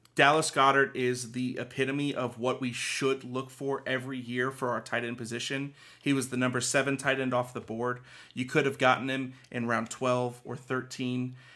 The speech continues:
and you wouldn't have been giving up a ton of value to get him. He, you got lucky, 'cause Dalton Schultz was one pick before him, and honestly, they're identical in my eye.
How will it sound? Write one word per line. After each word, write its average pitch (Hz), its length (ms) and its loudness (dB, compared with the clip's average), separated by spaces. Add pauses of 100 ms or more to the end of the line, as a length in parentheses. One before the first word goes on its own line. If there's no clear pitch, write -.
(180)
and 117 560 0
you 131 180 -2
wouldn't 151 260 0
have 143 80 0
been 139 140 0
giving 131 320 0
up 127 140 -2
a 120 60 -4
ton 131 280 -2
of 120 140 -2
value 117 320 0
to - 160 -12
get 95 240 -8
him. 69 160 -14 (340)
He, 170 600 -2 (320)
you 139 120 0
got 175 280 8
lucky, - 420 2
'cause 143 200 -4
Dalton 196 260 6
Schultz 202 340 0
was 135 140 -6
one 165 180 0
pick 170 220 -4
before 147 340 -4
him, 175 140 -2
and 135 120 -2
honestly, 160 400 0
they're 135 220 2
identical 131 640 -2
in 135 80 -4
my 123 260 0
eye. 147 260 -4